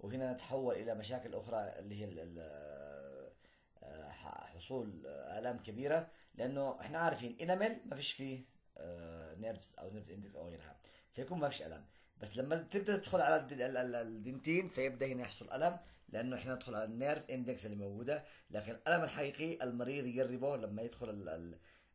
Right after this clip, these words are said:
الالتهاب وتحصل الانفكشن الى منطقه البلب، ومعروف انه من اشد الالام الموجوده في الجسم هي الام البلبايتس. طيب، اذا البلبايتس هو most common cause of dental pain and loss of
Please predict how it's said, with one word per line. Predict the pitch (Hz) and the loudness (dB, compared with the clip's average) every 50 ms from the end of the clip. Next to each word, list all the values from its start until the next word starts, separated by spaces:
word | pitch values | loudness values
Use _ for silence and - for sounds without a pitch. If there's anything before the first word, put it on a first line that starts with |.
| - | -12
الالتهاب | 78 76 95 104 98 - 101 107 120 131 147 - - | -8 -6 -6 -6 -6 -6 -4 0 2 2 2 2 0
وتحصل | 208 - 120 120 - - - - - 127 113 | -4 -6 -4 -4 -4 -4 -4 -4 -2 -2 -2
الانفكشن | 92 107 101 101 120 - - - 151 156 156 156 - - | -2 -4 -6 -8 -6 -2 0 2 2 2 0 -4 -8 -8
الى | 101 104 107 104 | -4 -2 -2 -2
منطقه | 104 107 101 - - - - 104 | -2 -4 -6 -8 -10 -10 -8 -6
البلب، | 104 101 90 131 147 160 160 - - - - - - _ - | -6 -2 2 2 2 2 0 -4 -10 -18 -20 -20 -20 _ -6
ومعروف | - 98 101 107 110 107 90 113 131 135 110 | -4 -2 0 0 0 0 0 0 -2 -2 -4
انه | 104 110 113 | -6 -6 -6
من | - 117 113 107 | -6 -6 -8 -6
اشد | - - - 180 156 165 | -2 0 0 0 0 2
الالام | 156 151 151 151 147 143 | 4 4 6 6 4 4
الموجوده | 143 139 135 139 135 135 135 127 127 | 2 0 0 0 0 0 0 0 -2
في | 131 | -2
الجسم | 120 117 135 143 135 - 135 - - | -2 0 0 0 0 -2 -4 -8 -10
هي | 98 98 104 104 90 104 107 | -8 -4 -2 0 0 0 0
الام | 107 110 110 113 120 120 107 - - | 0 0 0 0 0 -2 -4 -8 -8
البلبايتس. | 113 113 107 - - - - - - - - - - - _ _ _ _ _ _ - - - - - - - - - - - - - - - - _ _ _ _ - | -6 -6 -6 -8 -8 -12 -16 -16 -14 -12 -12 -12 -12 -16 _ _ _ _ _ _ -20 -20 -20 -20 -20 -20 -20 -20 -20 -20 -20 -20 -20 -20 -20 -20 _ _ _ _ -8
طيب، | 87 71 - - - - - _ _ _ _ _ - | -6 -6 -6 -8 -14 -20 -20 _ _ _ _ _ -4
اذا | 143 151 214 208 | 2 6 8 8
البلبايتس | 202 - 185 185 - 196 196 196 196 202 202 208 202 - - - - - - - - - _ - | 8 8 8 8 10 10 10 10 8 6 6 6 6 4 4 2 0 0 -2 -4 -8 -12 _ -8
هو | 117 131 131 131 131 123 117 113 117 | -6 0 4 6 6 6 6 4 2
most | 127 151 180 185 - - | 0 2 2 2 0 0
common | - 156 165 170 170 170 165 | -2 0 2 2 2 2 4
cause | 165 165 165 175 170 165 - | 6 6 6 6 4 0 -2
of | 127 | -4
dental | 104 98 123 120 - - 139 - - 175 | -4 -4 -4 -4 -4 -6 -8 -2 0 2
pain | 156 127 104 95 87 - - - - _ _ _ - 110 | 2 2 0 -4 -8 -12 -16 -20 -20 _ _ _ -8 -6
and | 117 110 104 113 | -4 -4 0 0
loss | 139 147 139 | 0 0 0
of | - - | -2 -4